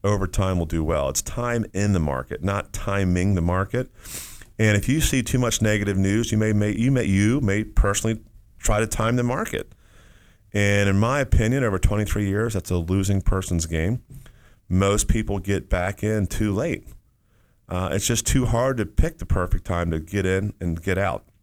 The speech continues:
But if you stay in for the long term,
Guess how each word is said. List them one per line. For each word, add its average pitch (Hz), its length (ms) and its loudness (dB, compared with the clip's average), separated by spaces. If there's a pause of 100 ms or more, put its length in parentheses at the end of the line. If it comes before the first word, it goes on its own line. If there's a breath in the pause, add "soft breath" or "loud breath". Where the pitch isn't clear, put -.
(1000)
But 90 100 2
if 90 100 0
you 90 60 4
stay 101 300 0
in 95 80 0
for 87 80 2
the 82 80 0
long 92 280 0
term, 110 480 -2